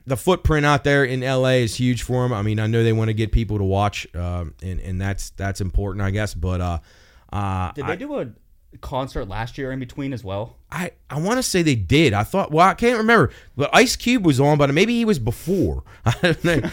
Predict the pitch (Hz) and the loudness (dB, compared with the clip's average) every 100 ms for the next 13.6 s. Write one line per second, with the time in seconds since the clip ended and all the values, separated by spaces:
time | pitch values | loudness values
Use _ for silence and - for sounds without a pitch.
0 | - - - 196 170 - 190 208 196 233 | -10 -8 0 4 4 4 4 4 2 0
1 | 262 202 226 160 156 107 147 - 147 127 | 0 -4 0 2 2 2 -2 0 2 2
2 | 180 208 - 151 139 131 120 117 - 123 | 0 -4 -8 -8 -6 -4 0 0 0 0
3 | 143 165 - - 113 160 196 220 202 214 | 2 2 0 0 4 8 10 10 10 10
4 | 202 233 262 240 214 226 160 151 196 214 | 8 8 6 4 6 6 6 6 8 8
5 | - 220 214 196 196 - 175 160 147 151 | 8 6 6 6 4 2 2 2 4 2
6 | 139 139 123 120 117 110 110 113 143 127 | 4 2 2 4 2 0 -4 -2 -2 0
7 | - 123 135 - 69 - - - - 127 | 0 4 4 2 -4 -6 -16 -8 2 2
8 | 117 - 110 104 101 220 196 226 262 - | 2 -2 -2 0 0 -2 -2 -6 -6 -4
9 | 202 202 113 107 95 80 - - 170 180 | -2 0 2 2 0 -2 -6 -10 -6 -6
10 | - 185 220 233 196 202 175 165 147 127 | -6 -8 -6 -6 -6 -8 -4 -4 -4 -4
11 | 127 113 120 - 143 147 156 160 151 127 | -4 -6 -10 -8 -8 -2 0 2 2 0
12 | 92 95 - - - 127 107 175 - 175 | -4 -8 -14 -18 -6 -2 0 -2 -4 -4
13 | 156 107 92 76 104 | -4 -4 -6 -8 -12